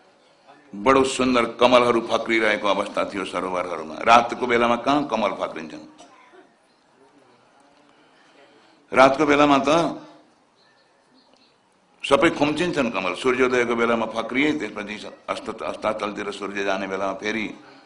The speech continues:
सङ्कुचित भए। त्यस्तो हुन्छ, तर मध्यरात्रिको बेलामा पनि कमल फक्रिराखेका थिए, किनभने भगवानले चन्द्रमालाई र कमललाई साह्रै ठुलो कृपा गर्नुभयो।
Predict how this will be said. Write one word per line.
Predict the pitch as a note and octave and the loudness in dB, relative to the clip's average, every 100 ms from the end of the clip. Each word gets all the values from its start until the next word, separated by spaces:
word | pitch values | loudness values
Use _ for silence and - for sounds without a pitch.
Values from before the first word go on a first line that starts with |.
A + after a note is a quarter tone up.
| - _ - - | -20 _ -14 -6
सङ्कुचित | G2 G2+ G2+ A2+ | -6 -6 -6 -6
भए। | G#2 G#2+ A#2 - - - _ _ _ _ _ _ - | -2 -2 -4 -6 -16 -20 _ _ _ _ _ _ -6
त्यस्तो | A#2 A#2 B2 | -6 -4 -4
हुन्छ, | A2 A#2+ | -4 -4
तर | A#2 A#2+ | -4 -2
मध्यरात्रिको | A#2 B2 A#2+ B2+ B2 B2+ C#3 C#3 | 0 -2 0 2 2 0 -6 -4
बेलामा | A#2+ A#2 A2 | -4 -4 -6
पनि | G#2+ A2+ | -6 -8
कमल | A#2 G#2 G2 | -8 -6 -8
फक्रिराखेका | F#2+ F#2+ - F2 D#2+ E2+ D#2 | -8 -12 -10 -10 -10 -12 -18
थिए, | - | -10
किनभने | B2+ C3+ A#2+ C3+ D3+ - - - - - _ A#2 | -4 -2 -2 -4 -6 -8 -18 -20 -20 -20 _ 0
भगवानले | A#2+ B2 C#3 D3+ D3+ | 0 4 2 4 0
चन्द्रमालाई | D3+ C3+ C3+ C#3 C#3+ C3 C3 | 0 -2 0 0 0 0 0
र | B2 | -2
कमललाई | A#2+ B2 B2+ B2+ A#2+ | -4 -4 0 0 0
साह्रै | A2+ A#2+ B2 D#3+ | -2 -2 -2 -2
ठुलो | D#3 D3+ D#3+ | -4 -6 -6
कृपा | D3 B2 A2 | -6 -6 -4
गर्नुभयो। | G2+ F2+ D#2+ C#2+ | -4 -8 -10 -14